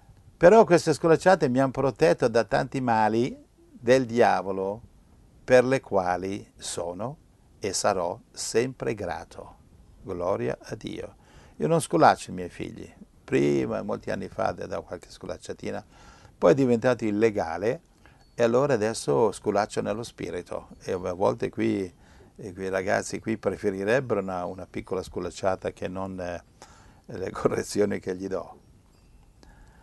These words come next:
E allora non possiamo paragonare, cioè stai paragonando la violenza del diavolo e i suoi seguaci,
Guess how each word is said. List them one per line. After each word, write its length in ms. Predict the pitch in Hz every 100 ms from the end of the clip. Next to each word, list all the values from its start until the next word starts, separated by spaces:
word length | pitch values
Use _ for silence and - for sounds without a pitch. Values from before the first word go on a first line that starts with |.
| - - - - - - _ _ _ _ _ -
E 80 | 131
allora 600 | 139 165 160 139 123 113 104 - - - - - -
non 160 | 104 110
possiamo 400 | 139 - 101 131
paragonare, 840 | 107 95 98 98 123 127 90 - - - - - _ - _
cioè 220 | - 98 98
stai 260 | - - 95
paragonando 880 | 104 98 104 117 117 107 95 95 - -
la 160 | 95 92
violenza 720 | 104 107 110 92 - 95 - -
del 220 | 95 101
diavolo 560 | 117 92 90 110 120 -
e 100 | 98
i 60 |
suoi 220 | - 95
seguaci, 720 | - 127 107 82 - - 117